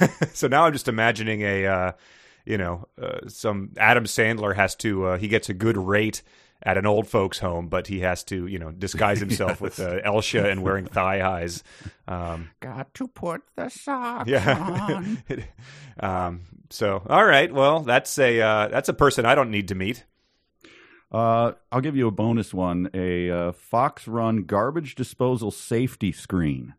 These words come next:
Speaker 2: <laughs>
Speaker 1: Uh, two stars. Did not prevent Nana from losing a finger when she went after a, uh,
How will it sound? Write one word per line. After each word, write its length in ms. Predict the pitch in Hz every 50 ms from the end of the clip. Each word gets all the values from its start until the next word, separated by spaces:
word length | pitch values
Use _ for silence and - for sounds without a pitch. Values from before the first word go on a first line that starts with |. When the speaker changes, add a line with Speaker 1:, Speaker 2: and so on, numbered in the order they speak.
| _ _
Speaker 2:
<laughs> 40 | - - - - 139 - - 156 - - - 143 - _ _ - - _ _ - - _ - 165 175 170 156 135 -
Speaker 1:
Uh, 720 | - 110 120 123 123 120 120 120 113 113 110 104 104 104 104
two 220 | 101 - - 160 170
stars. 460 | 165 - 170 151 139 131 127 117 101
Did 200 | 87 123 139 131
not 220 | 131 131 131 139 -
prevent 300 | - 127 110 123 123 127
Nana 300 | 120 113 120 123 120 117
from 200 | - - 113 107
losing 280 | 110 120 110 107 113 110
a 40 | 104
finger 320 | - 120 117 113 110 107
when 140 | 95 101 95
she 120 | - - 104
went 200 | 98 101 101 104
after 380 | 104 101 - - 107 104 98
a, 200 | 98 98 95 95
uh, 260 | 95 92 92 92 92